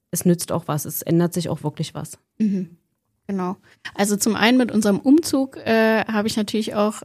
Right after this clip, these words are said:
Speaker 2: äh, viele Hoffnungen da, die Arbeit in den Räumlichkeiten auch weiter voranzubringen und, ähm, noch mehr auf unsere Arbeit aufmerksam zu machen. Und, ähm,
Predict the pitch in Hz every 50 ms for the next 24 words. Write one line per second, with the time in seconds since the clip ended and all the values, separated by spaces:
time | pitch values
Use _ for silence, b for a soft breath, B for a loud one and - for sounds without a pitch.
0 | - - 196 196 196 202 196 196 196 - - 202 196 202 202 196 - - 214 208
1 | 202 202 202 196 196 196 202 202 196 190 - 196 190 220 196 190 190 - - 185
2 | 180 - - 202 190 190 202 208 214 214 - - 220 214 220 226 202 - 208 -
3 | 196 196 196 214 202 - - 180 180 175 202 226 - 240 214 214 208 214 220 214
4 | 214 B B B B _ _ _ - 202 196 190 196 190 190 185 - - - 196
5 | 190 185 185 180 180 180 180 180 180 180 b b b b b _ - 185 180 -
6 | 202 190 196 208 190 - 190 - - 202 196 - 190 170 - 180 175 180 175 175
7 | 180 - - 180 214 - 277 247 240 - - 226 226 226 - - 233 220 220 214
8 | - 233 220 220 220 B B B B _ _ _ _ - 185 185 185 185 180 180
9 | 180 180 180 - - - - 185 185 180 175 180 180 175 175 175 175 175